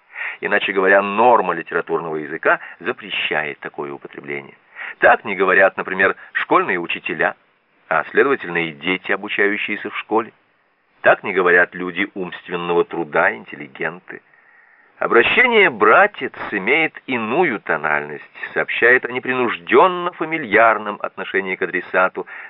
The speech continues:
так же, как, например, и «уважаемый», и «почтенный». Само значение уважения, почтения здесь переосмысляется, шутливо-иронически. Есть и обращение «братишка»,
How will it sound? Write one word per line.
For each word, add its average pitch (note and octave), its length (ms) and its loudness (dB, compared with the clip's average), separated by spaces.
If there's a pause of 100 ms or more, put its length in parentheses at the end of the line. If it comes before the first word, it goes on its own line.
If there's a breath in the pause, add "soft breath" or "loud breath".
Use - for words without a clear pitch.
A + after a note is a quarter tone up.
так D3+ 240 4
же, G2+ 120 -8
как, - 200 -6
например, E2+ 420 -4
и - 100 -4
«уважаемый», G2 920 2 (320 soft breath)
и - 180 -8 (160)
«почтенный». A#2+ 800 -2 (600 soft breath)
Само E2+ 240 -4
значение G#2 580 0
уважения, F2 680 -2
почтения F2+ 760 -6
здесь D#2+ 300 -8
переосмысляется, F2 1080 -2 (220 loud breath)
шутливо-иронически. E2+ 1120 -6 (720 loud breath)
Есть A3+ 280 0
и D#3 60 8
обращение G#2+ 520 2
«братишка», A2+ 920 0